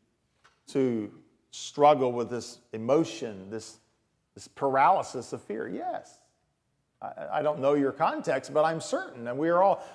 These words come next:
the human experience is pretty common, right? I mean, we all have some challenging situations from time to times in our lives. So the answer is here, uh, ha-, uh,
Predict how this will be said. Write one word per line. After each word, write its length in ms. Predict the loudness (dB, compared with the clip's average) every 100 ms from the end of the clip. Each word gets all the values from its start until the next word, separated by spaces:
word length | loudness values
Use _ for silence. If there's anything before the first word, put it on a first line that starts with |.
| 0
the 120 | 2
human 240 | 4 2
experience 640 | 0 -2 2 4 4 0 -4
is 120 | -4
pretty 280 | -2 0 0
common, 420 | 0 -2 -2 -6
right? 240 | -2 0
I 60 | 2
mean, 160 | 0 2
we 140 | 2
all 200 | 2 2
have 220 | -2 -6
some 120 | -8
challenging 460 | -8 -6 -4 -6 -8
situations 760 | -10 -8 -4 -4 -4 -10 -14 -16 _ _ _ -10
from 140 | -8
time 280 | -4 -2 -4
to 80 | -6
times 340 | -8 -10 -12
in 120 | -14
our 120 | -14 -14
lives. 540 | -16 -20 -20 -20 -20 _ _ _ _ _ _ _ -20 -20 _ _ _ _ _ _ _ -20 -20 -20 _ _
So 160 | 8 10
the 160 | 10
answer 480 | 8 8 8 6 6
is 480 | 10 10 10 8 6
here, 540 | 4 8 8 8 4
uh, 300 | 4 4 4
ha-, 300 | 2 -2 -4 -6
uh, 280 | -10 -10